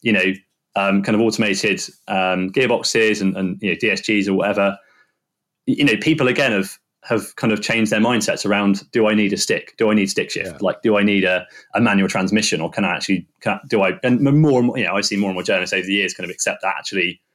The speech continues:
Speaker 1: "Do you know what? It's faster, it's better. I just, actually, it's fine. I can live without it." And I think it's just that, again, it's ch-, just change management. It's, it's people having lived with something for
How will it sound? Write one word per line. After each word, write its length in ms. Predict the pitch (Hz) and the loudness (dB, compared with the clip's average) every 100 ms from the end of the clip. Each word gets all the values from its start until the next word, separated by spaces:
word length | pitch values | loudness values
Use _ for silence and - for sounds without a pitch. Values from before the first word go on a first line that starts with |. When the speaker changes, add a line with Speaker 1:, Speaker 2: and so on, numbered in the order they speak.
| _ _ _ | _ _ _
Speaker 1:
"Do 100 | 101 | 0
you 40 | |
know 60 | 110 | 2
what? 240 | 113 139 | 2 0
It's 100 | 87 | -4
faster, 640 | - 92 95 95 - 120 135 _ _ | -8 -2 -2 -2 -6 -8 -8 _ _
it's 180 | 95 - | -10 -6
better. 380 | 90 90 110 - | -4 -2 -2 -2
I 60 | |
just, 260 | 92 92 - _ _ _ - | -4 -4 -8 _ _ _ -12
actually, 300 | 90 - 95 | -8 -4 -2
it's 100 | - | -2
fine. 340 | 101 90 139 - - - | -2 -2 -4 -6 -20 -20
I 60 | - | -8
can 140 | 104 | -2
live 100 | 98 | 0
without 340 | 95 92 98 - | 2 0 -2 -4
it." 120 | - - - - _ | -6 -10 -20 -20 _
And 100 | 113 | -2
I 40 | 117 | 0
think 180 | 151 123 | -2 -2
it's 120 | 117 | -2
just 140 | 135 | -2
that, 120 | - - | -4 -4
again, 180 | - 110 | -2 -2
it's 100 | - | -2
ch-, 240 | - - | -6 -4
just 220 | - 131 | -4 -4
change 320 | - 127 113 104 | -2 0 2 2
management. 420 | 117 101 98 85 | 0 -2 -4 -8
It's, 120 | 98 | -8
it's 180 | - 98 | -8 -6
people 360 | - - 107 98 | -2 0 0 0
having 300 | 107 98 101 | 0 2 2
lived 220 | 117 - | 2 0
with 140 | 104 | -2
something 360 | 104 98 98 92 | 0 0 0 0
for 220 | 95 90 | 0 -2